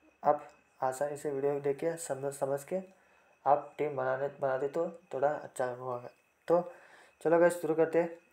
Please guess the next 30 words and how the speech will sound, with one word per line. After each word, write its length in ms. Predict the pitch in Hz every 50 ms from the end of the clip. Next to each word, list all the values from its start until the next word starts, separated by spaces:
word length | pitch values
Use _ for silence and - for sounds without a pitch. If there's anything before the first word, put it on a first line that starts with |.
| _ _ _ _ -
प्लेयर 140 | 135 135 135
stat 220 | 135 - 139 135
देखने। 340 | 131 131 127 135 143 156 160 - _ _ _ _ - _ _ _ - -
तो 60 | 147
पहले 240 | - 143 143 156 156
देख 180 | 160 156 156
लेते 160 | 165 151 170 160
हैं 60 | 147
आईसीए, 500 | 135 131 123 - - 151 147 143 139 143 - - - - 135
आईसीएबी 460 | 135 127 - 151 147 147 143 139 143
के 100 | 143 147
प्लेयर 240 | 143 - 135 135 135
stat 260 | 135 - - 139 139
कैसे 260 | - 143 139 - 156
है, 300 | 160 175 170 - - - - - - - - _ _ _
बाद 220 | 139 131 139 139 135
में 80 | 139
देखेंगे 360 | 139 139 135 139 151 147 143 131
एसीबी 320 | 131 131 - 139 135 139
के 120 | 139 143
player 260 | 131 - 131 131 131 131
स्टैट, 240 | - - 151 156 147
और 80 | 139 127
दोनों 240 | 127 127 131 139 139
combine 340 | - - - 127 131 135 131
करके 240 | - 135 131 - 151
आप 160 | 151 143 - -
team 160 | 131 131 131
बनाएंगे 260 | 131 131 131 135 143 143
तो 60 | 143